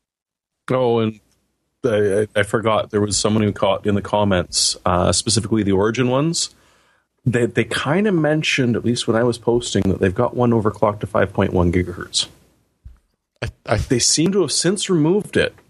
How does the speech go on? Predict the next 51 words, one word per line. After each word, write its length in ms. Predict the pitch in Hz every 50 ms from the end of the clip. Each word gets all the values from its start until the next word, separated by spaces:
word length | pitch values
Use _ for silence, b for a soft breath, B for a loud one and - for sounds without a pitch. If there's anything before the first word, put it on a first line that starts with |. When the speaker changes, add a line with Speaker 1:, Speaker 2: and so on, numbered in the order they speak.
| -
Speaker 1:
but 240 | - 101 98 - -
Speaker 2:
<laughs> 1300 | 127 - - 135 113 - _ _ _ _ _ _ _ _ _ _ _ _ _ _ _ _ _ _ _ -
I 60 | -
Speaker 1:
it 140 | - - -
was 160 | 139 143 -
there. 300 | 170 190 202 180 - - -
Speaker 2:
I 80 | 127 123
think 380 | - - - 254 233 - -
they 160 | - 185 170
were 140 | 160 156 143
showing 420 | - - - 147 135 131 127 120 107
five 240 | - - 117 113
point 140 | - 120 117
one 160 | 117 107 104
gigahertz 420 | 98 98 95 98 92 95 98 - 98
at 60 | 92
the 120 | - 98 95
event 380 | 98 95 - 92 95 90 -
from 200 | - - 98 92
some 180 | - - 101 92
of 120 | 92 92 90
the 100 | 92 90
videos 320 | 92 90 90 90 90 92
I 40 | 95
was 120 | 92 90
watching 320 | - 101 90 - - 92 92
today 220 | 95 98 90 92
that 140 | 92 95 -
people 220 | - 98 - 98
posted 720 | 95 - 95 95 95 - - - 101 95 92 98 101 98 98 - _ _ _ _ _ _ _ _ _
from 220 | _ - 98 98 95
the 320 | 95 95 95 95 95 101 117 - _ _ _ _
press 200 | - 107 98 -
event 240 | 107 92 98 95 92
that 140 | 101 95 92
Ryan 240 | 98 98 95 95 98
was 140 | 98 95 104
at. 260 | 101 98 98 - - _ _ _ _ _ _ _ _ _ _ _ _ -
I 80 | - -
think 200 | - 175 160 -
five 240 | - 139 123 117
point 180 | - 120 117 107
one 220 | 104 101 98 95
is, 260 | 95 98 - - - -
it, 240 | - - 107 113 135
it 220 | 135 117 107 - 120
is 180 | 120 101 90 101
a 40 |
number 260 | 98 95 92 90 90 90
I've 140 | 95 92 -
seen 440 | - - 90 87 87 92 98 101